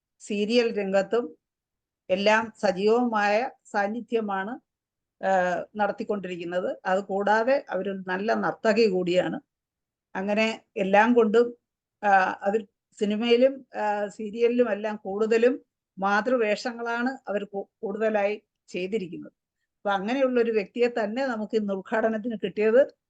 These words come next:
വളരെ സന്തോഷമായി ഞാൻ കരുതുന്നു. ആ, എന്തായാലും നമ്മുടെ ഊർമിള ഉണ്ണി മാഡത്തിനെ ഇന്നത്തെ പ്രോഗ്രാമിലേക്ക് ഞാൻ സന്തോഷപൂർവ്വം സ്വാഗതം ചെയ്യും.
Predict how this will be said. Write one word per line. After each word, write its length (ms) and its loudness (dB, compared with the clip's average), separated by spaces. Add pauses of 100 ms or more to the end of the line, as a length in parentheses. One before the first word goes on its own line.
(140)
വളരെ 540 6
സന്തോഷമായി 720 -2
ഞാൻ 260 -8
കരുതുന്നു. 580 0 (580)
ആ, 180 4
എന്തായാലും 520 4 (540)
നമ്മുടെ 520 2 (180)
ഊർമിള 400 -2
ഉണ്ണി 260 -6
മാഡത്തിനെ 640 -6 (320)
ഇന്നത്തെ 600 2 (400)
പ്രോഗ്രാമിലേക്ക് 720 0
ഞാൻ 360 -6 (340)
സന്തോഷപൂർവ്വം 960 0
സ്വാഗതം 560 0
ചെയ്യും. 240 -10